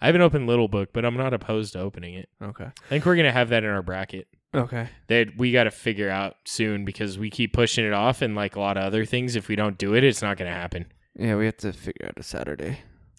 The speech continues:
Speaker 1: We got Penelope that I almost broke, so we better drink it before I break it. Uh,
Speaker 2: True.
Speaker 1: barrel strength. Sorry, let me clarify. So,
Speaker 2: Right.
Speaker 1: Penelope. Penelope, sorry, let me say it correctly. You'll always hear me call it Penelope.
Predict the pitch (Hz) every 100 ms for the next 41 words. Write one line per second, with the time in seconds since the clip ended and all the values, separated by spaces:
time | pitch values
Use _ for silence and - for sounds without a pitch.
0 | - 120 127 104 135 127 117 110 - 110
1 | 107 107 98 - 101 113 - 107 104 113
2 | 101 113 110 110 98 - 101 90 95 92
3 | 87 90 - - _ - _ _ - _
4 | - - - _ - 131 120 101 135 120
5 | - 95 85 _ _ - 101 98 101 92
6 | - 92 87 85 - - - 185 156 104
7 | _ _ - 202 170 123 95 - _ -
8 | 147 127 127 135 127 123 113 - 110 107
9 | 104 104 107 98 107 110 - 113 107 117
10 | 110 107 _ _ _ _ - 107 98 123
11 | 123 113 123 120 110 117 110 - 120 117
12 | 113 113 110